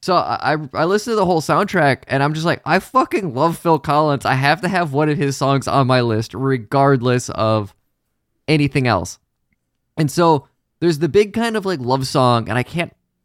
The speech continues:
for the life of me remember what it's called right now. Uh, I thought about putting that one on, though, 'cause it's, like, the big one. But it's also almost five minutes long, and it, it feels too long.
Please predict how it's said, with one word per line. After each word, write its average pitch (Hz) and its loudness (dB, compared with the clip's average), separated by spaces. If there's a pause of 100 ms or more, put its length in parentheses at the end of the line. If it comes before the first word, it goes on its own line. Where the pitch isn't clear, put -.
(140)
for 143 -4
the 120 -6
life 120 0
of - -6
me 120 -2
remember 117 2
what 127 4
it's 110 -6
called 120 -2
right 110 -4
now. 107 -4 (600)
Uh, 107 0 (380)
I 135 0
thought 156 0
about 208 2
putting 185 0
that 160 4
one 143 2
on, 127 0
though, 117 -2
'cause 117 -2
it's, 117 -6
like, 110 -4
the 117 2
big 113 2
one. 104 -4 (800)
But 185 0
it's 180 -6
also 208 -2
almost 214 -4
five 147 0
minutes 175 -2
long, 135 0
and 143 -2
it, 123 -6 (380)
it 151 -6
feels 185 0
too 156 -2
long. 110 -2